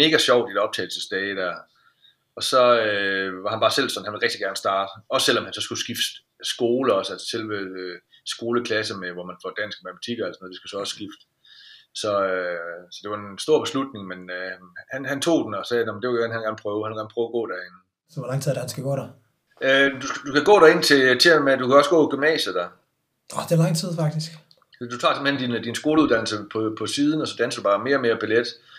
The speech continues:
Speaker 1: Så i gymnasiet, der, der, der er stadig ikke normal gymnasie, men, øh, du, øh, danser måske, øh, seks, syv timer om, om dagen også, oven i hatten, så det, du laver nærmest ikke andet, end at være på balletskolen
Speaker 2: Okay.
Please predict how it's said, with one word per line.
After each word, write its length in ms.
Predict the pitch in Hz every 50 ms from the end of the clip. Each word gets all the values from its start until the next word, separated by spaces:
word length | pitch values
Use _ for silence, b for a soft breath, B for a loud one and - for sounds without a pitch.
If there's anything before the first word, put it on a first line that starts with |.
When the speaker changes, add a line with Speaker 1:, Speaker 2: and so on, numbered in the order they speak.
| B B B
Speaker 1:
Så 100 | - 110
i 60 | 110 110
gymnasiet, 460 | 123 120 131 147 156 143 - - 92
der, 140 | 110 110 -
der, 120 | 117 117 113 -
der 300 | 123 117 113 98 98 107
er 60 | 107
stadig 180 | 104 - 135
ikke 100 | 139 135
normal 460 | 139 131 131 135 131 117 101 95 90 -
gymnasie, 480 | - 101 101 113 127 127 110 - - 85 80 - _ _ B B B B B B B
men, 240 | - 101 101 101 98
øh, 160 | 95 92 92
du, 240 | 107 107 101 101 92
øh, 240 | 90 90 90 87 87 -
danser 320 | 101 107 123 120 127 95
måske, 220 | 90 - - - 104 101 98 92
øh, 320 | 87 80 80 78 78 76 _ _ B B B B B B B B B B B - -
seks, 200 | - - 117 -
syv 320 | - - 143 143 135 123 -
timer 280 | - 120 117 120 120 107
om, 300 | 95 87 82 80 80 -
om 180 | 85 90 95 -
dagen 300 | 117 120 117 104 92 87
også, 320 | 80 87 95 - - - -
oven 240 | - 104 107 117 123
i 40 | 107
hatten, 340 | 95 98 95 92 98 90 90
så 120 | - 92
det, 360 | 87 95 90 87 85 82 82 82
du 60 | 90
laver 200 | 95 110 113 117
nærmest 240 | 110 101 101 - -
ikke 180 | 107 98 95
andet, 160 | 95 104 110 107
end 60 | 95
at 40 | 85
være 100 | 90 92 -
på 80 | 92 -
balletskolen 460 | - 92 95 92 - - 95 90 92
Speaker 2:
Okay. 200 | - 107 101 101